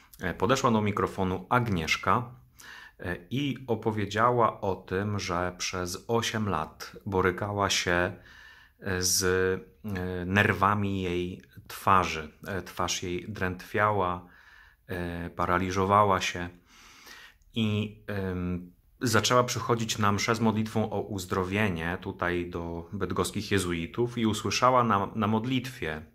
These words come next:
e, w naszym kościele, e, w sercu taki głos, e, Jezusa, że, e, On pomoże, „Ja pomogę ci znaleźć lekarza”.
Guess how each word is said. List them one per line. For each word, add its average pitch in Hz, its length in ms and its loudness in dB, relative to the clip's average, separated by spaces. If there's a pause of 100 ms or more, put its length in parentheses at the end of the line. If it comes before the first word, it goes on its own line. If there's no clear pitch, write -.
(160)
e, 87 400 -8
w 87 60 -14
naszym 90 260 -6
kościele, 95 640 -2 (640)
e, 87 320 2
w - 80 0
sercu 101 640 2
taki 113 300 -2
głos, 95 560 -2
e, 92 380 -4
Jezusa, 92 640 0
że, 104 380 2 (280)
e, 98 320 -4 (240)
On 117 280 2
pomoże, 104 800 2 (500)
„Ja 107 160 8
pomogę 101 460 0
ci - 160 -2
znaleźć 90 760 -2
lekarza”. 90 600 0